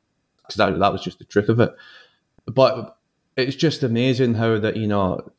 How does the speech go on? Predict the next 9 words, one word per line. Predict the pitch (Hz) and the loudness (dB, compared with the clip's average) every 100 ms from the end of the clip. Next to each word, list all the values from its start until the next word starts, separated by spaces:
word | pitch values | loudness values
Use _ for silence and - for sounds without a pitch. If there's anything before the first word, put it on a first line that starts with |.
| _ - | _ -6
one | 107 117 | -2 0
initiative, | 98 101 - 117 113 95 | 0 -2 -2 0 0 0
a, | 98 - 101 - | -4 -4 -4 -4
a | 107 | -4
research | 104 120 117 113 - _ | -2 -2 0 -4 -4 _
project | 98 95 98 101 - - | -2 -2 2 0 0 -8
can | 95 | -10
turn | 90 101 | -4 0
into | 95 95 - 87 85 | 0 0 0 0 0